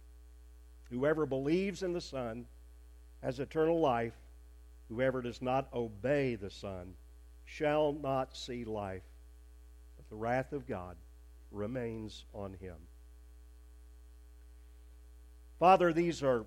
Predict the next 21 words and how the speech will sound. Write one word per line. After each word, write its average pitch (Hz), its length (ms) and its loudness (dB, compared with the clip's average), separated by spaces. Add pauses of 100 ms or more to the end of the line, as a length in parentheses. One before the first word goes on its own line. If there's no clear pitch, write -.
(120)
are 107 220 -4
powerful 139 840 2
words. 90 600 -12 (1400)
They're, - 220 -2
they're 143 180 4
encouraging 156 960 0
words 165 400 2
on 120 220 -4
one 131 180 -2
hand 143 400 -4 (1120)
to 117 100 -6
those 170 400 6
of 151 120 0
us 160 360 0
who 127 300 -4 (120)
have, 117 240 -4
have 117 220 -8
simply 147 500 -4
put 143 320 -2
our 117 200 0 (140)
trust 160 520 0